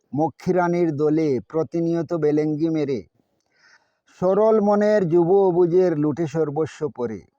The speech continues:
যেদিকে তাকাই কেব-, যেদিকে তাকাই শুধুই প্রতারক, হায় অবাগা জনগণে। যাতাকলে পিষ্ট হচ্ছে দিনে দিনে,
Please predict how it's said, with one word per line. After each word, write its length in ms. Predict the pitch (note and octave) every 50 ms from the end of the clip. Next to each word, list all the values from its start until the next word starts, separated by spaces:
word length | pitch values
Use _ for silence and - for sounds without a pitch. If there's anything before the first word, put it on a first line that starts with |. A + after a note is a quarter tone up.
| _ _ _ _ - B2+
যেদিকে 640 | A#2+ A#2+ C#3+ F#3+ G#3+ G#3+ F#3 A#3+ F#3+ - A3 A3+
তাকাই 840 | E3 - F#3+ G3 F#3 - - G3 G3+ G3+ G3+ G3+ G3 G3 G3 F#3+ F#3 D3 _
কেব-, 240 | - F#3+ G#3 G3 F3 - _ _ _ _ _ - C#3+
যেদিকে 580 | B2+ D#3 G3 A3 F#3 F#3 A#3 F#3 D3+ G#3 A3
তাকাই 680 | E3 - G3 F#3+ D#3 - F#3+ G3 F#3+ F#3+ F#3 F#3+ F3+ E3 -
শুধুই 520 | - - - F#3 G3 F3+ G#3+ A#3 A#3 A#3
প্রতারক, 720 | F3 - G3 G#3 G3+ - - G3 G3 G3 G3+ F#3+ E3+ B2 - _ _ _ - - _ -
হায় 300 | - F3+ F#3+ F#3+ F#3+ F#3+
অবাগা 420 | F#3 F3+ F#3 F#3+ F3+ E3 F#3 F3+
জনগণে। 680 | D3+ D#3+ D#3+ D3+ D#3 D3+ C#3 D3+ D3+ D3 D3 C3 G#2 - _ _ _ _ _ _ _ _ _ C3+
যাতাকলে 720 | A#2+ F#3 F#3 F#3 - - G3 F#3 C#3 - G3+ G3+ G#3 G#3
পিষ্ট 460 | D#3+ - F#3+ G#3 F3+ - - _ - G3
হচ্ছে 680 | G3 F#3 C#3 A2+ G3+ A#3 D#3 - - - - - A3
দিনে 340 | F#3 D#3+ F#3 F3+ F3+ F3+ F3
দিনে, 420 | D#3 E3+ F3 F3 E3 D3 B2 G2+